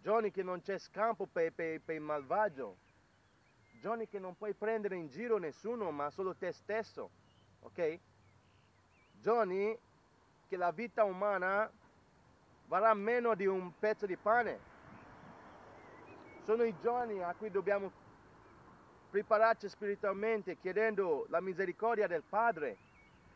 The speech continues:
affinché ci possa aiutare a sopravvivere questi giorni qui. Se non mi credete, prima di leggere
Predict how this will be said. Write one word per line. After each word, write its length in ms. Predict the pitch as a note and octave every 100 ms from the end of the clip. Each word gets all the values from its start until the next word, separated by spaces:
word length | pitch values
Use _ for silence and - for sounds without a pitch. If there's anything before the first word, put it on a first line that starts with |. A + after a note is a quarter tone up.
| -
affinché 500 | - E3+ A#3+ A#3+ G#3
ci 100 | F3+
possa 360 | F3 A3 A3 A3
aiutare 600 | F#3+ F3 - A3+ G#3+ F3
a 80 | E3
sopravvivere 680 | G3 F3+ F3 D3+ A#3 G3+ F#3
questi 340 | F#3 E3 E3+
giorni 340 | C3+ G#3 G#3 D#3+
qui. 240 | C#3+ G#2+ E2+ - - - - - -
Se 80 | -
non 120 | F#3+ G3
mi 100 | F#3
credete, 760 | G3 F#3+ G#3 F3+ - F3 G#3 G3+ - - - - - - - - - - - - - -
prima 220 | - G#3 G#3+
di 100 | G3
leggere 640 | F#3+ F#3 C#3+ D3+ D3